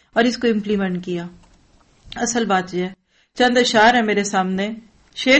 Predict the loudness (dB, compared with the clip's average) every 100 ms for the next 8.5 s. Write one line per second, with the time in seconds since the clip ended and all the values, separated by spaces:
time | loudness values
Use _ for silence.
0 | 4 2 4 2 0 -2 -2 -2 -2 -2
1 | 0 2 2 4 4 4 2 0 0 -2
2 | -2 -2 -2 -4 -4 -2 0 0 0 -2
3 | -2 -6 -4 -6 -8 -16 _ _ 0 0
4 | 0 0 0 0 -2 -4 -2 -2 -2 -8
5 | -4 -2 0 0 -2 -4 -6 -6 -10 _
6 | 4 6 6 2 -4 -2 -2 0 0 -2
7 | 0 0 0 0 0 -2 0 -2 0 2
8 | 2 0 -2 -2